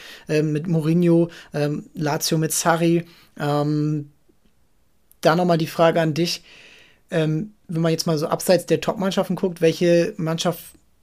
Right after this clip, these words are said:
interessiert dich da am meisten? Welche, auch wenn ihr jetzt bei Serie Amore drüber sprecht, was ist so dein,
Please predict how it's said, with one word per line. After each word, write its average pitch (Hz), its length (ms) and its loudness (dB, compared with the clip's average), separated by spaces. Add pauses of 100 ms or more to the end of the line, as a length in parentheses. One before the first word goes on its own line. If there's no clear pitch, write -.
(340)
interessiert 175 460 -2
dich 170 120 0
da 160 200 4
am 175 80 0
meisten? 185 380 2
Welche, 170 440 2
auch 143 100 -4
wenn 165 100 -2
ihr 160 80 0
jetzt 151 160 -2
bei 156 100 0
Serie 156 360 -2
Amore 156 260 -4
drüber 160 220 2
sprecht, 160 340 -4 (360)
was 214 280 -4
ist 175 120 -2
so 175 80 -2
dein, 156 420 0